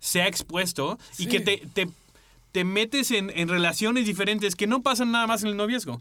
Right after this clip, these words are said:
Speaker 2: Sí.
Speaker 1: Ahora, y sé que tal vez me van a odiar por decirlo porque yo odiaba a la gente que me lo decía,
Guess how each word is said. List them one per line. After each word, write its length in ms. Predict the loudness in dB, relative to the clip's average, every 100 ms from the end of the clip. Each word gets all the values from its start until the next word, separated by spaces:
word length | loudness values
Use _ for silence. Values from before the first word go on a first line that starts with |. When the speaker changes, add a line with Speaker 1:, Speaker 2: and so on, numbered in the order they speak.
| -10
Speaker 2:
Sí. 300 | -10 -8 -8 -12 -20 -8 -4 2
Speaker 1:
Ahora, 440 | 4 6 4 2 -4 -16 -20 _ -20 -20 -18 -4
y 140 | -2
sé 180 | 0 -2
que 240 | 0 0
tal 200 | 2 0
vez 160 | 2 2
me 100 | 2
van 160 | 2 0
a 60 |
odiar 320 | 0 0 0 0
por 160 | -4
decirlo 420 | -2 -2 -2 -2
porque 300 | -4 -4 -4
yo 240 | -2 0 0
odiaba 400 | 0 2 2 2
a 40 |
la 120 | 0
gente 340 | -4 -6 -4 -6
que 140 | -4
me 100 | -4
lo 160 | -2 -4
decía, 600 | -4 -4 -4 -4 -6